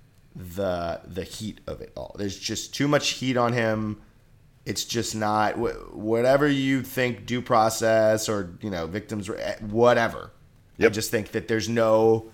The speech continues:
Speaker 1: major league team that's gonna deal with that. I think there, it's
Speaker 2: I,
Speaker 1: just
Speaker 2: I
Speaker 1: a
Speaker 2: think so as well. I'm like,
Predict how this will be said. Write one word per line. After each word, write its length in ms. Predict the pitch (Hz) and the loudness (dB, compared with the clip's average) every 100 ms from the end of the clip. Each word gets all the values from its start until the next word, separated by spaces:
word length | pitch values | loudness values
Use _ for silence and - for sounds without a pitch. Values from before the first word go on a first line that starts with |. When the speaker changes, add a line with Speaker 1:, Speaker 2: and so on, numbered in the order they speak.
| - - | -16 -8
Speaker 1:
major 400 | 107 107 107 104 | -4 -4 -2 -2
league 360 | 98 95 90 - | -4 -6 -8 -12
team 580 | - 98 90 85 80 78 - - - - - | -10 -8 -8 -8 -10 -14 -18 -20 -20 -18 -6
that's 300 | 110 - - | -4 -4 -6
gonna 280 | - 92 82 | -6 -6 -6
deal 380 | 73 - 87 - | -12 -14 -12 -12
with 200 | - - | -16 -18
that. 260 | - - - | -16 -18 -14
I 80 | 95 | -12
think 260 | 92 95 | -8 -6
there, 180 | 90 95 | -4 -6
it's 120 | - | -2
Speaker 2:
I, 280 | 117 123 120 | 4 8 8
Speaker 1:
just 240 | 113 - 110 | 6 4 8
Speaker 2:
I 120 | 117 | 8
Speaker 1:
a 100 | 110 | 8
Speaker 2:
think 360 | - 104 85 | 6 4 4
so 440 | - 92 82 80 78 | 2 4 6 6 4
as 160 | 78 73 | 2 0
well. 280 | 76 69 69 | 2 2 0
I'm 140 | 71 | 0
like, 500 | 71 69 69 67 - | 0 0 -2 -4 -14